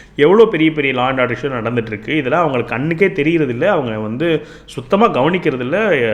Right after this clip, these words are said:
law and order ஏதோ ஒரு மோசமான சிட்யுவேஷன்ல தான் போயிட்டு இருக்கு அப்படிங்கிறாரு. அப்புறம் சொல்றாரு, இப்போ ஒரு உதாரணத்துக்கு குஜராத்தோட டெபுட்டி சி எம் ஒரு அனௌன்ஸ்மென்ட் பண்ணியிருக்காரு இன்னைக்கு.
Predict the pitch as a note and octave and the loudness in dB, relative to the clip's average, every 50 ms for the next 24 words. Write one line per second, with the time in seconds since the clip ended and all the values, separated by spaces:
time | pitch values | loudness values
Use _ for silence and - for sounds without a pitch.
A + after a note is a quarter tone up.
0 | G#2+ A2 G#2+ G#2+ A2 A2 A2 A2+ C3+ D#3+ E3+ D3+ B2 A2 A2 C#3 E3+ D#3 A2+ A#2+ | -2 -4 -6 -10 -10 -6 -2 -2 0 0 0 0 -2 0 0 2 2 2 2 0
1 | A#2+ C3 B2+ C3+ C3+ C#3 C3 - - A#2+ A#2 A2 G#2 - A#2+ C3 B2+ A#2 A2+ A2+ | 0 -2 -2 -4 -4 -6 -6 -6 -6 -6 -6 -6 -6 -6 -6 -8 -6 -4 -4 -4
2 | A2 A2 A2+ A2+ A2 A2+ G2+ G#2+ G2+ G#2 G2 F#2+ - - - - - - - - | -4 -4 -6 -6 -6 -6 -6 -4 -4 -4 -4 -6 -6 -8 -12 -16 -20 -20 -16 -8
3 | - D#3+ D3+ - D#3 D3 E3+ F3 D#3+ D#3+ F3 E3+ D#3+ C#3+ C3 B2+ A#2+ A#2 A2 A2+ | -6 -6 -4 -2 0 0 2 2 2 2 2 2 2 2 2 2 0 0 0 0
4 | B2 A#2+ A#2+ B2 C#3 D#3 F#3+ F#3+ F3+ E3 C#3 B2 C3+ D3 C#3+ B2+ B2 B2 E3 G#3 | -2 -2 0 0 2 2 2 2 2 -2 -4 -4 -4 -4 -2 -2 0 2 2 4
5 | A3 F#3+ E3+ C#3+ B2 A2+ A2+ A2 - F#3 F3+ E3 - - B2+ C3+ E3 E3 C#3 A#2+ | 4 4 2 0 0 -2 -4 -4 -2 0 -2 -2 0 -2 -2 -2 0 0 0 0
6 | G#2+ A2+ C#3 C#3+ - - A#2+ G#2 G#2 G2+ G#2+ G#2 G2 G2+ G2+ G#2 G#2 G#2 G2 G2 | -2 -2 -4 -4 -6 -6 -8 -6 -4 -4 -2 -2 -4 -4 -4 -6 -6 -6 -6 -6
7 | G2+ G#2 | -6 -6